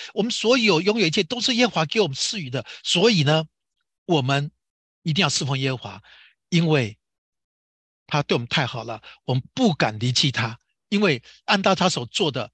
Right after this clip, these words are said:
我们应该侍奉他。可是注意看这个约书亚怎么说哈，我们看一下约书亚记二十四章十九节，约书亚对百姓说：“你们不能侍奉耶和华。”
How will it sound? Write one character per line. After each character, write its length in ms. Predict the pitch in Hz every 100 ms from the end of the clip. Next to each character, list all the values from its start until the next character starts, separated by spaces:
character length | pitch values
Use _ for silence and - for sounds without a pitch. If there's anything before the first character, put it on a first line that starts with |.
| _
我 100 | 147
们 140 | 143
应 60 | 196
该 120 | 180
侍 180 | 143 175
奉 200 | 131 127
他。 260 | 131 120 131 _ _ _ _
可 100 | -
是 140 | 139 180
注 160 | -
意 100 | 185 151
看 220 | - 143
这 80 | 131
个 140 | 120
约 120 | 170 156
书 160 | -
亚 100 | 135
怎 120 | 110
么 100 | 110
说 260 | 110 - 127
哈， 120 | 113
我 60 | 117
们 80 | 131
看 120 | 143
一 40 |
下 120 | 135 139
约 100 | 170
书 200 | 170 -
亚 120 | 131 110
记 280 | - 120 - - _
二 80 | 196
十 120 | 156
四 320 | 143 - 214
章 160 | 170 156
十 220 | - 170
九 340 | - - 113 101
节， 400 | - 120 127 - - - _ _ _ _ _
约 200 | - 240
书 220 | 254 - 233
亚 220 | 180 117
对 300 | - 190 139 - -
百 240 | 131 117
姓 240 | 110 196 151
说 320 | - 156 160 - -
：“你 80 | 143
们 180 | 139 160 - -
不 200 | 302 233
能 200 | 143 127
侍 200 | - -
奉 200 | 143 131
耶 120 | 127
和 140 | 120
华。” 260 | 120 107 107